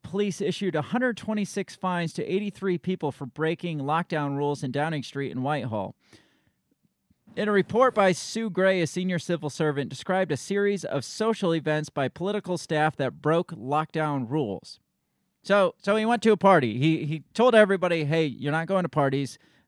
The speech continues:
We're in full lockdown because of covid and safety concerns and all this." And then he went to a party. Should he resign over that?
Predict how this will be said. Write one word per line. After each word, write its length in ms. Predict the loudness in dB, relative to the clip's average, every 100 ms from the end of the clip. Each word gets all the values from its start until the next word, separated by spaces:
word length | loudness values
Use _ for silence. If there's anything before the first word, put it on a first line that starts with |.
| _
We're 180 | 2 4
in 80 | 4
full 240 | 2 4 4
lockdown 460 | 4 2 -2 -2
because 240 | -4 -6 -4
of 60 |
covid 420 | 0 0 0 -2
and 120 | -4 -4
safety 380 | -2 -2 -4
concerns 480 | -6 -6 -4 -4 -2
and 100 | -2
all 160 | -2 0
this." 280 | -2 -2 -6 -20 _ _ _ _ _ _ -2
And 120 | 2
then 120 | 2
he 80 | 2
went 160 | 2
to 80 | 2
a 60 | 2
party. 400 | 2 2 0 -8 _ _ _ _ _ _ _ _ _ _ -20 -20 -20 -20 -20 -20 -20 -20 -8
Should 220 | 0 2
he 80 | 2
resign 420 | 2 0 0 2
over 160 | 2 2
that? 280 | 2 0